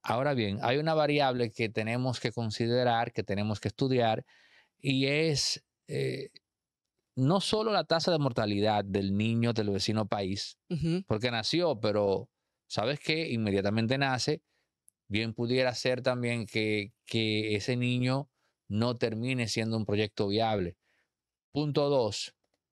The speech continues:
Speaker 1: en ese proceso de crecimiento, la tasa de mortalidad de ese vecino, o sea, es decir, la tasa de mortalidad del vecino que nace aquí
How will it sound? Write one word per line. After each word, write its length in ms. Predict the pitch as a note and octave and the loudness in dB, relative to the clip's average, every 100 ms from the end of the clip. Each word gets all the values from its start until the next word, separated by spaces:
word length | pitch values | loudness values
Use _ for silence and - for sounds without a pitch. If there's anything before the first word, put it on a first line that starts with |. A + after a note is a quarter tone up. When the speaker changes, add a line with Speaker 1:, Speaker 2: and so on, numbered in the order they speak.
| _ _ _ - - _ | _ _ _ -20 -20 _
Speaker 1:
en 240 | - B2+ D3 | -4 -2 0
ese 220 | C#3+ F3 | 0 0
proceso 560 | E3+ C#3+ - D3 C#3 | -2 -2 -2 -2 0
de 120 | C3 A#2+ | 0 0
crecimiento, 920 | B2+ - C3 B2+ B2 G#2+ G#2 F#2+ - _ _ _ _ _ _ _ - | -2 0 0 0 0 -2 -4 -6 -8 _ _ _ _ _ _ _ -4
la 200 | G#2 G#2+ | -2 0
tasa 420 | - C3 - C#3 | 0 -2 0 0
de 200 | C3 C3 | 2 0
mortalidad 880 | B2 A#2 A#2 - A2+ G#2+ G#2 B2 C3 | 0 0 0 0 -2 0 0 0 0
de 280 | A2 G#2+ G#2+ | 0 0 0
ese 200 | - A2 | 0 -2
vecino, 540 | G#2+ - A2 F#2 E2 | -2 -4 -6 -6 -8
o 60 | F#2 | -4
sea, 180 | G#2 F#2 | -2 -2
es 80 | |
decir, 420 | G#2+ G#2+ D3 G#2 - - - - - | -2 0 0 0 -6 -16 -18 -18 -4
la 200 | G#2+ A2 | -2 0
tasa 300 | C3 C#3+ F#3+ | 0 2 2
de 100 | F3+ | 2
mortalidad 540 | F3+ E3 D#3+ D#3+ D#3+ | 2 2 2 4 2
del 160 | D3+ C3 | 2 2
vecino 420 | B2 - C#3 D#3 | 2 2 2 2
que 140 | C3 | 0
nace 260 | B2 B2 C#3 | 0 0 0
aquí 400 | C3 C#3 A#2+ C#3 | 0 0 0 0